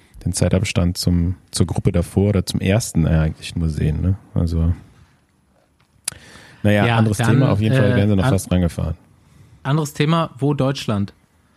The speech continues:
Speaker 2: Wir großen, großen Trubel gemacht vorher, dachten, wir haben jetzt die, äh, die Mannschaft am Start, die hier mit um den Sieg oder ums Podium fährt. Leider dann doch gar nicht so gewesen.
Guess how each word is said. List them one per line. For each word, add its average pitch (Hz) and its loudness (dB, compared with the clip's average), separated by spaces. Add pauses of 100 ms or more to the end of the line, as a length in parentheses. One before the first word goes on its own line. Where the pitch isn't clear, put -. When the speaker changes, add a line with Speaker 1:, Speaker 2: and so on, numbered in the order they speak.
(300)
Speaker 2:
Wir 139 0 (340)
großen, 139 0 (1120)
großen 139 -2
Trubel 135 0
gemacht 135 0
vorher, 131 0
dachten, 123 -2
wir 113 0
haben 117 0
jetzt - -6
die, 113 0
äh, 107 0 (440)
die 113 -2
Mannschaft 117 0
am 113 0
Start, 120 -2
die 113 -2
hier 113 0
mit 113 0
um 113 -2
den 113 2
Sieg 113 -2
oder 113 0
ums 107 -2
Podium 123 0
fährt. 123 -2 (1300)
Leider 143 -2
dann 147 -2
doch 143 -2
gar 143 0
nicht 147 0
so 139 0
gewesen. 113 -2